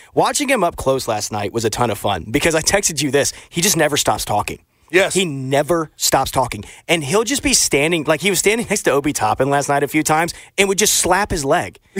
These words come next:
Speaker 1: He was just hitting
Speaker 2: <laughs>
Speaker 1: him in
Speaker 2: Yeah,
Speaker 1: the
Speaker 2: just
Speaker 1: leg.
Speaker 2: bother him.
Speaker 1: And to-, and he at
Speaker 2: It's
Speaker 1: one
Speaker 2: Dylan
Speaker 1: point
Speaker 2: Brooks almost without the, the full-on
Speaker 1: It's
Speaker 2: antics.
Speaker 1: like a very low-key Dylan Brooks who only shoots it, like, four or five times
Speaker 2: Yes.
Speaker 1: a game. You know, he has done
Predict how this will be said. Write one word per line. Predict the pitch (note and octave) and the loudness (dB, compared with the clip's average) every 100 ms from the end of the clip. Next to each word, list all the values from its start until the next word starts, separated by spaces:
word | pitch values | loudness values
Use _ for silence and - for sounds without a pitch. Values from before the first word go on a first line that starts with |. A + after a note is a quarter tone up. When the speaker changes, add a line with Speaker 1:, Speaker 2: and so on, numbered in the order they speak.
| E3 | 2
Speaker 1:
He | G#3+ | 2
was | A#3+ | 2
just | A#3+ - | 0 2
hitting | F3 B3+ | 2 2
Speaker 2:
<laughs> | |
Speaker 1:
him | C4 | 2
in | |
Speaker 2:
Yeah, | A3 | 2
Speaker 1:
the | |
Speaker 2:
just | G3 | 2
Speaker 1:
leg. | A3 E3+ | 2 2
Speaker 2:
bother | - G3+ A#3 D3+ | 0 2 0 0
him. | |
Speaker 1:
And | A3 | 0
to-, | G#3+ C#4+ - | 2 0 0
and | A3+ | -2
he | A#3 C4 | 0 0
at | |
Speaker 2:
It's | - | 2
Speaker 1:
one | C4 | 4
Speaker 2:
Dylan | D4 E4+ F4 | 4 2 0
Speaker 1:
point | D#4 | 2
Speaker 2:
Brooks | B3+ D#4+ - | 2 2 2
almost | A#3 A3 G#3+ A3+ | 0 2 2 2
without | G#3+ G#3+ A3+ | 2 2 0
the, | G3+ F3 | -6 -2
the | F3+ | -2
full-on | - G#3+ G#3 G3+ F3 | 2 2 2 2 2
Speaker 1:
It's | E3 F#3+ - | 2 2 2
Speaker 2:
antics. | |
Speaker 1:
like | A#3+ C#4+ A3+ | 2 0 -2
a | A#3+ | -2
very | C#3+ E3+ F#3+ G#3+ G3+ | -2 0 2 2 0
low-key | E3+ D#3 D#3+ E3+ - E3+ E3 | 0 2 2 0 -2 -4 0
Dylan | D#3 D3+ D3+ | 2 2 0
Brooks | C3+ C#3 - | 0 0 0
who | D3 | 0
only | C#3+ D3 | 0 2
shoots | - D3+ D3 | 2 0 0
it, | C3+ | 0
like, | A#2 B2 | 0 0
four | C3 A#2+ | 0 0
or | A2 | 0
five | A#2 G#2 | 0 -2
times | - F3 | 0 0
Speaker 2:
Yes. | A2 | 0
Speaker 1:
a | |
game. | G#2+ F#2 D2+ _ _ | -4 -4 -6 _ _
You | C3+ | -2
know, | G#2 | -2
he | F#2 F3+ B3+ | 0 0 2
has | G#3+ | 0
done | D#3 E3+ D#3+ A#2+ | 0 0 0 -4